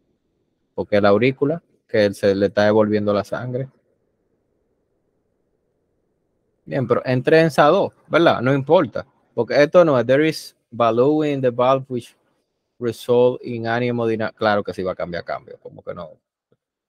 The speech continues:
Entre esas dos. Pero como le digo, no importa.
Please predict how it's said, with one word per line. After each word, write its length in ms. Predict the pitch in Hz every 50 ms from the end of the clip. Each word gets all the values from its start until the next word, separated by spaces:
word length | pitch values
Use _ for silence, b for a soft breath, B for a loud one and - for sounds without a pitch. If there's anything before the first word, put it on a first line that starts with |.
| _ _ _ _ _ - -
Entre 280 | 123 131 123 - 139 147
esas 220 | 151 - 185 160
dos. 200 | 151 185 160 104 - _ _ _ _ _ _ _ _ _ _ _ _ _ _ _ _ _ _ _ _ _ _ _ _ _ _ _ _ _ _
Pero 160 | - 135 135
como 180 | 135 139 139 139
le 80 | 147 156
digo, 180 | 156 147 139
no 80 | 143 151
importa. 560 | 160 151 - 165 175 160 139 - - -